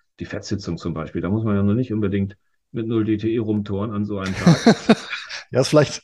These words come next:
Speaker 2: vielleicht nicht ganz passend.
Speaker 1: <laughs>
Speaker 2: Aber ich glaub, es sind ja nur vier, vier im Jahr, ne?
Speaker 1: Ja, ein paar mehr sind's, glaub ich, schon.
Speaker 2: Ja.
Speaker 1: Äh, aber, äh, vier im Jahr ist der große Verfall. Da machen wir es auch nicht.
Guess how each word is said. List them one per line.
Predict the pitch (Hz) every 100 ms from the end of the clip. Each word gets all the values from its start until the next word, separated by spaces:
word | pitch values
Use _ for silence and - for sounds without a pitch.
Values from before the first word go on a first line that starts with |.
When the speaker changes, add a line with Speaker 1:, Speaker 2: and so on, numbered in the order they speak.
| -
Speaker 2:
vielleicht | 131 170
nicht | 156 -
ganz | 139 160 -
passend. | 190 165 139
Speaker 1:
<laughs> | 113 - - - -
Speaker 2:
Aber |
ich | 127
glaub, | 156
es |
sind | 175
ja | 165
nur | 160
vier, | - 175 143
vier | - 170
im | 147
Jahr, | 143 139 113
ne? | 117 170 - _ - - - - 156
Speaker 1:
Ja, | 147 170
ein |
paar | 165 170
mehr | 190 175
sind's, | 190
glaub | - 175
ich, | -
schon. | 196 202
Speaker 2:
Ja. | 196 170 170
Speaker 1:
Äh, | 165
aber, | 170 165 165 165 165
äh, | 156
vier | - 196
im |
Jahr | 185 175
ist | 165
der | 156
große | 156 165 160
Verfall. | 147 156 180
Da | 175
machen | 165 170 175
wir | 156
es | 127
auch | 143 165
nicht. | 208 247